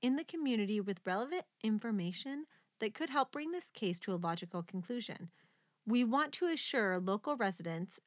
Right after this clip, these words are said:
that the multi-agency investigative team actively pursuing this case will continue to conduct additional interviews and follow forensic examinations.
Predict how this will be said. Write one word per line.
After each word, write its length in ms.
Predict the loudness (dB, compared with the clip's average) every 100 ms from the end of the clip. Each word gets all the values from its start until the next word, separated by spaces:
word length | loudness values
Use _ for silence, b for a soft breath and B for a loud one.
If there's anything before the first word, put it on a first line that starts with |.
| -4
that 160 | -2 2
the 80 |
multi-agency 1080 | 2 2 0 0 -2 0 -2 -2 -2 -4 -4 -6
investigative 760 | -4 -2 -4 -6 -2 0 0 -4
team 420 | -6 -6 -6 -8 b b b 4
actively 480 | 4 2 -4 -4
pursuing 520 | -4 -6 -2 0 0 0
this 160 | -2
case 340 | -4 -4 -2 -2
will 120 | -4
continue 440 | -4 -4 -2 -2
to 140 | -4 -4
conduct 360 | -2 -2 -4
additional 440 | -4 -4 -2 -4 -4
interviews 640 | -2 -2 -2 -4 -4 -4
and 220 | -6 -4
follow 220 | 0 -2
forensic 640 | -2 -4 -2 -2 -2 -6 -8
examinations. 1040 | -10 -8 -8 -6 -8 -10 -12 -14 -18